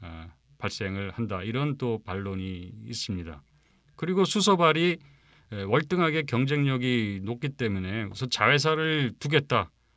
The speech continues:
그것으로 이미 경쟁의 우위를 확보한 거기 때문에 다른 노선하고 경쟁한다. 이건 뭐 처음 출발부터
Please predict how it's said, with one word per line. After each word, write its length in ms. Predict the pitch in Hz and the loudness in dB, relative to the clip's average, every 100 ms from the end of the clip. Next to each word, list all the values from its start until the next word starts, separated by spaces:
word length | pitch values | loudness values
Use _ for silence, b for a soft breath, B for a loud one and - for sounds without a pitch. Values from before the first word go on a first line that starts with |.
| _ _ _ | _ _ _
그것으로 1080 | - 165 160 180 175 147 143 - - 160 185 | -8 -6 -2 0 0 -4 -16 -14 -8 2 4
이미 460 | 131 110 127 143 147 - | 4 4 4 4 0 -4
경쟁의 460 | 110 131 143 151 | 0 2 2 2
우위를 440 | 131 104 160 151 131 | 2 2 2 2 0
확보한 440 | 139 - 120 120 | -4 -4 -2 0
거기 160 | 110 95 | -2 -4
때문에 320 | - 98 123 | -6 -4 -4
다른 320 | - 165 156 | 0 0 2
노선하고 800 | 120 113 120 107 107 107 117 110 | 0 0 0 0 -2 -4 -6 -6
경쟁한다. 640 | - 98 113 117 101 98 92 | -6 -4 0 2 0 -2 -4
이건 320 | 117 156 135 | -4 0 0
뭐 220 | 117 107 - B B B B B _ | 0 -2 -6 B B B B B _
처음 320 | - 151 127 | -4 -2 0
출발부터 760 | - 220 185 139 110 - 110 | 2 2 2 0 0 -4 -4